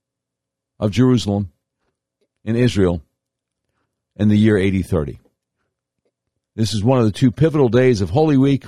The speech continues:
with the other being Easter Sunday. Christians believe that this is an act of sacrifice of a perfect and sinless person who died in the place of imperfect people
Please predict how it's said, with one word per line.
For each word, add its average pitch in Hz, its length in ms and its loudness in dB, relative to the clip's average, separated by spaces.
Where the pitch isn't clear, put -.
with 95 280 -4
the 107 100 -2
other 131 180 2
being 110 240 -2
Easter 101 320 -4
Sunday. - 440 -8
Christians 208 380 -2
believe 160 480 2
that 104 120 -4
this 156 240 -2
is 127 120 0
an 123 80 -2
act 151 320 -4
of 101 160 -4
sacrifice 139 800 -2
of 87 80 -6
a 92 80 -4
perfect - 540 -4
and 95 120 -2
sinless 165 440 -2
person 113 480 -4
who 98 120 -4
died 156 320 0
in 135 80 -4
the 113 80 -4
place - 480 -2
of - 160 -6
imperfect 147 560 -2
people 104 420 -2